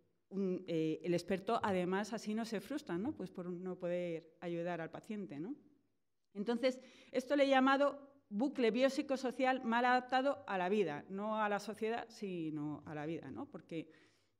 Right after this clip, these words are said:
bueno, pues, eh, son los bucles mal adaptados, como se llama en la literatura,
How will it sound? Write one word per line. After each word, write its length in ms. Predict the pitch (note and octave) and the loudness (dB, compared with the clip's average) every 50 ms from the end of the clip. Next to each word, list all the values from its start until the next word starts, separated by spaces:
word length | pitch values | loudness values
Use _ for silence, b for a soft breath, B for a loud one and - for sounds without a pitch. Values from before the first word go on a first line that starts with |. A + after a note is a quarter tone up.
| _ _ _ _ _ | _ _ _ _ _
bueno, 200 | - F3 D3+ - - - G2 F#2+ | -12 -10 -10 -10 -10 -12 -14 -14
pues, 260 | - - - - _ _ - | -16 -18 -20 -20 _ _ -14
eh, 380 | E3 D#3 D3 D3 C3 - - _ _ _ _ _ _ _ _ _ | -10 -8 -8 -8 -8 -10 -14 _ _ _ _ _ _ _ _ _
son 280 | - - F#3 G3 G3+ F#3+ | -8 -4 -2 0 0 2
los 240 | F#3+ F#3 F#3 F#3+ | 0 0 -2 -4
bucles 640 | F3+ G#3 A3 A3 - G#3 G#3 G#3+ A3 - - - - _ _ _ _ _ _ - | -6 -6 -6 -4 -2 -2 0 0 -2 -4 -8 -16 -20 _ _ _ _ _ _ -12
mal 180 | - F#3+ G3 F#3+ | -8 -4 -2 0
adaptados, 720 | F#3 F#3 F3+ F3+ F#3 - G#3 G3+ G3+ A3 A3 G#3+ - - - _ _ - | 0 0 -2 -2 -2 -2 -2 0 0 -2 -4 -6 -12 -20 -20 _ _ -6
como 220 | - G#3 G3 G3+ | -6 -4 -4 -4
se 120 | G3 G3 F3+ | -4 -2 -2
llama 240 | F3+ F#3 F#3+ F#3+ F#3+ | 0 0 0 0 2
en 80 | F#3+ | 2
la 80 | F#3 F3+ | 2 2
literatura, 720 | F3 F3 F3 - F3 E3+ E3+ E3+ E3+ G3+ G3 G3 G3 G3+ | 0 0 -2 0 0 0 0 0 0 -2 -2 -2 -4 -6